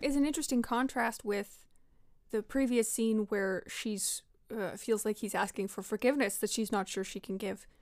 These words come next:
And, like, she is in a position here where, um, both of them have, from a certain perspective, wronged each other,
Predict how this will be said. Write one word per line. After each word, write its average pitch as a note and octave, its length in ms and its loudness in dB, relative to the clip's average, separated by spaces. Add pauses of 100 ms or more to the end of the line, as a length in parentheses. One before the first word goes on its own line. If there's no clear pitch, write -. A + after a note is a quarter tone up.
(840)
And, A#3+ 120 2
like, A#3 120 2
she B3 220 0
is A#3 120 -2
in B3 160 2
a A#3 60 2
position G#3+ 640 -2 (360)
here G3 500 -2
where, F#3+ 360 -2 (1500)
um, G3+ 640 -4 (1200)
both A3+ 340 0
of G#3+ 140 -6
them G3 440 -2 (800)
have, G#3 500 -2 (420)
from G#3 180 -4
a G#3+ 60 0
certain G#3+ 340 0
perspective, G#3 600 -4
wronged G#3+ 500 0
each G3 240 -6
other, G3+ 340 -2